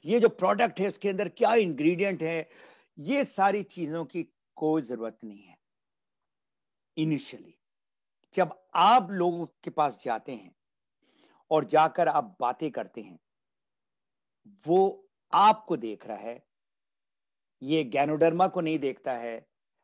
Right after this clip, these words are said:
या डीएक्सएन कंपनी को नहीं देखता है। आपकी दोस्ती किसी के साथ है,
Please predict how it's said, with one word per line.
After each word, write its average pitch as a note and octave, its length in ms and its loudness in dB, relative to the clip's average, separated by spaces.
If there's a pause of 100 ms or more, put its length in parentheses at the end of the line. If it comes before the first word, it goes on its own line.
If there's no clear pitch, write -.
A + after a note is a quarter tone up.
या D3 160 2
डीएक्सएन D3+ 460 -4
कंपनी D3+ 400 -6
को D#3 100 -2
नहीं D3 160 -4
देखता - 300 -12
है। - 100 -20 (1500)
आपकी G3 400 4
दोस्ती D#3 400 -2
किसी - 260 -8
के B2 80 -8
साथ F#2 320 -14
है, - 100 -20